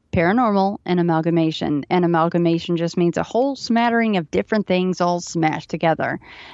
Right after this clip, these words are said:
So this book is, it's some of my very favorite,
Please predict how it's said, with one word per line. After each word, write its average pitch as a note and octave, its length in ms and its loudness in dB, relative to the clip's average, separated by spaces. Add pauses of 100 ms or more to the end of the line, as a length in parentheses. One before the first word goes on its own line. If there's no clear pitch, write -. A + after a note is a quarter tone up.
So G3 520 4 (460)
this A3 380 0
book A3 360 2
is, F3+ 400 0 (480)
it's F#3+ 220 2
some B3+ 200 0
of B3 140 0
my G3 260 2
very G#3+ 480 0 (640)
favorite, G3 760 0